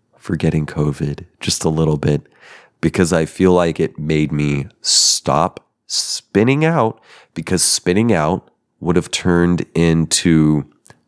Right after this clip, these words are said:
frantic, panicked action, and that would have led me down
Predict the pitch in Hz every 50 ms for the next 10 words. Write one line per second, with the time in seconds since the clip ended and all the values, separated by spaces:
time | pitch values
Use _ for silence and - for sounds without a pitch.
0 | _ _ _ _ - - - - - - 87 85 87 92 98 107 104 - 98 98
1 | 101 98 - - _ _ _ _ _ _ _ _ - - - - 87 85 87 87
2 | 90 87 90 - - - - _ _ _ _ _ _ _ _ - 90 110 127 143
3 | 143 - - - - - 95 85 80 80 85 85 - _ _ _ _ _ _ _
4 | _ _ _ _ _ _ - - - - - _ _ _ - 78 78 76 73 73
5 | 95 110 143 147 120 110 110 - - _ _ _ _ _ - 78 80 80 85 76
6 | 67 69 73 76 73 73 71 76 76 76 76 - - 62 67 69 67 69 67 62
7 | 62 65 65